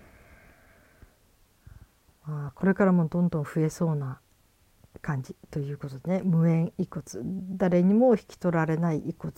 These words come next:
が増えていくということですね。うん。まあ、国とか行政でやるときは合同のなんかそういう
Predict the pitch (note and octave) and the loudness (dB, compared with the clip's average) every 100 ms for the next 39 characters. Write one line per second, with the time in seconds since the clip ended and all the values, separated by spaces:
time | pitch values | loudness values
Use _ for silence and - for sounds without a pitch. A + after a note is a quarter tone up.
0 | - D#3+ - - D3+ - _ _ _ _ | -10 -10 -8 -10 -10 -14 _ _ _ _
1 | _ - E3+ D3+ - - E3 - - F3+ | _ -10 -8 -8 -14 -16 -16 -14 -4 -2
2 | F#3 F#3 F3+ F3+ F3+ F3+ F3 F3 F3 E3+ | 0 0 0 0 -2 -2 -4 -4 -6 -10
3 | _ _ _ _ _ _ _ _ _ - | _ _ _ _ _ _ _ _ _ -14
4 | D3+ D3 C#3+ C#3+ C#3+ C#3+ C#3+ C#3+ _ _ | -8 -6 -6 -8 -10 -12 -14 -18 _ _
5 | _ _ _ _ _ _ _ _ _ - | _ _ _ _ _ _ _ _ _ -20
6 | - G#3 G#3 A#3 B3 - A3+ G3+ G3+ B3 | -6 -4 0 2 2 2 0 2 6 6
7 | C4+ A3 F#3+ F3 - F3 E3+ D#3 D#3 A3 | 6 4 4 2 0 -2 0 0 4 6
8 | A3+ A#3+ B3 A#3 A3+ G#3 G#3 F#3+ F3 F3+ | 8 8 6 6 4 2 0 -2 -2 0
9 | F3 E3+ E3+ | 0 0 -4